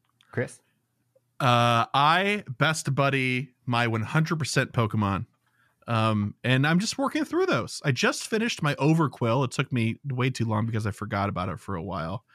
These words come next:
Speaker 2: Um, but one of the steps in the time, was it in Timeless Travels? I think it was, was earn twenty-five hearts with a buddy. And so that
Speaker 1: Oh.
Speaker 2: reminded me that I hadn't finished it. So I did just finish, and now I just put in my Hisui and Typhlosion, which I discussed at the top of the show, um,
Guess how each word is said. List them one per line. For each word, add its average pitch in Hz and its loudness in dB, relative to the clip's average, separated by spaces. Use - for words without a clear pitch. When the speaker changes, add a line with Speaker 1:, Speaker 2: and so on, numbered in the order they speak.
Speaker 2:
Um, 98 0
but 110 -2
one 151 2
of 165 0
the 139 0
steps - -6
in 135 -4
the 127 -2
time, - -8
was 113 -8
it 139 -6
in 180 -6
Timeless 185 -10
Travels? 208 -10
I - -10
think 180 -6
it 190 -2
was, 190 -2
was 139 -2
earn 160 4
twenty-five 156 0
hearts 143 0
with 139 -4
a 127 -4
buddy. 143 -4
And 131 0
so 147 2
that 143 4
Speaker 1:
Oh. 139 -2
Speaker 2:
reminded 139 2
me 123 2
that 117 2
I 113 2
hadn't 120 0
finished 107 -6
it. 82 -14
So 120 -2
I 120 2
did 190 2
just 202 -4
finish, 143 0
and 123 -2
now 135 4
I 127 4
just 143 -4
put 147 0
in 123 0
my 113 2
Hisui 110 -2
and 104 -4
Typhlosion, 104 -4
which 104 -6
I 104 -4
discussed 98 -8
at 104 -14
the 104 -12
top 170 0
of 123 -4
the 113 -2
show, 101 -4
um, 98 -4